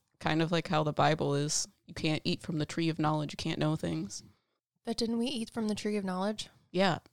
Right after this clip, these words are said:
Speaker 1: and then we got punished.
Speaker 2: But we're still here. <laughs>
Speaker 1: Yeah, the punishment was, now you get to know all of these bad things. You have original sin, and if you're a lady, you get to have pain when you have babies. <laughs>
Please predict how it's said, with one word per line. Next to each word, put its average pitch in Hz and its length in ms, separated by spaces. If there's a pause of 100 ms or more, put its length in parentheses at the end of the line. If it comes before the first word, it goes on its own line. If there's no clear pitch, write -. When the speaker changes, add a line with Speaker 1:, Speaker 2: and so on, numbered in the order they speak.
Speaker 1:
and 160 160
then 165 120
we 175 80
got 165 160
punished. - 600 (440)
Speaker 2:
But - 440
we're 302 100
still 262 320
here. 330 540
<laughs> - 60 (280)
Speaker 1:
Yeah, 214 200 (300)
the 214 120
punishment 262 680
was, 165 440 (100)
now 214 260
you 233 160
get 202 200
to 208 120
know 185 240
all 165 160
of 156 80
these 160 220
bad 165 320
things. 151 280
You 170 120
have 175 180
original 175 560
sin, 175 500 (360)
and 202 180
if 202 140
you're 196 140
a 160 80
lady, 196 600
you 185 160
get 196 200
to 185 60
have 175 280
pain 185 320
when 160 120
you 151 80
have 156 200
babies. 160 460 (600)
<laughs> - 60